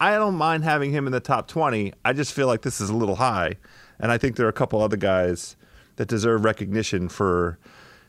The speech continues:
um, you know, the impact on their teams. Like, one, one name I would say is, is Andre Drummond, who is not,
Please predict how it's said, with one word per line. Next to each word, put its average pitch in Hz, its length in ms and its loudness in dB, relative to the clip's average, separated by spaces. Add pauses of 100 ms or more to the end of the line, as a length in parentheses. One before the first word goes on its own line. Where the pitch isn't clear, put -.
um, 92 600 0
you 110 100 -2
know, 92 140 0
the 107 160 0
impact 113 380 0
on 95 120 0
their 90 100 -2
teams. 101 380 -2
Like, 101 160 2
one, 107 280 0
one 127 220 2
name 117 260 2
I 101 120 0
would 101 160 0
say 95 580 0
is, 98 240 -4
is 95 140 -2
Andre 95 300 0
Drummond, 98 360 -2 (540)
who 98 220 2
is 95 160 0
not, 107 360 2